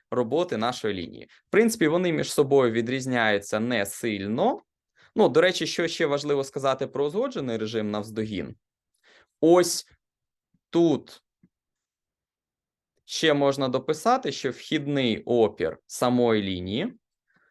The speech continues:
в будь-якій точці, тобто незалежно від координати, для якої ми цей вхідний опір рахуємо,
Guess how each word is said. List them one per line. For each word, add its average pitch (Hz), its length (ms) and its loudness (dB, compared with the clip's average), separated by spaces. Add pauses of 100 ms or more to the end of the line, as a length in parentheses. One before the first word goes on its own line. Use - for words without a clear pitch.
в 117 100 -8
будь-якій 151 560 2
точці, 131 640 -2 (300)
тобто 143 320 4
незалежно 131 640 4
від 117 180 -2
координати, 127 720 0
для 123 140 -2
якої 123 560 0
ми 120 180 -4
цей 123 260 -4
вхідний 117 500 -4
опір 120 380 0
рахуємо, 82 480 -4